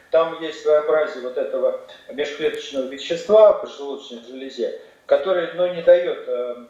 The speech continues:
вирусам подойти, можно сказать, к клетке, да? И тут вот надо разрабатывать какие-то другие методы доставки.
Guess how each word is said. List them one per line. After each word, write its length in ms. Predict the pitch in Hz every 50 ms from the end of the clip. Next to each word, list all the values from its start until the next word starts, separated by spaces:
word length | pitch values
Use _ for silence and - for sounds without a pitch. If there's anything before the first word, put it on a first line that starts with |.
| _ _ _ _ _
вирусам 480 | 131 143 175 175 - - - - -
подойти, 680 | - - 135 139 135 139 135 - - - 143 131 120 117 120
можно 200 | 123 123 120 -
сказать, 220 | - 113 - -
к 40 | -
клетке, 420 | - 156 147 123 - - - - - _ _
да? 300 | - 139 - - - - - - _ _ _ -
И 80 | 131 -
тут 260 | - 220 226 220 -
вот 380 | 180 175 175 180 180 180 - 170 156 151 -
надо 280 | 170 180 180 175 165 -
разрабатывать 720 | - 151 147 143 139 135 147 156 165 - - 135 - -
какие-то 580 | 135 123 - - 143 135 - 135 123 120 120 -
другие 500 | 120 127 139 139 - 143 131 123 120 131
методы 380 | 131 120 - - - - 113 -
доставки. 680 | 123 123 - - - 180 190 196 196 - - 170 151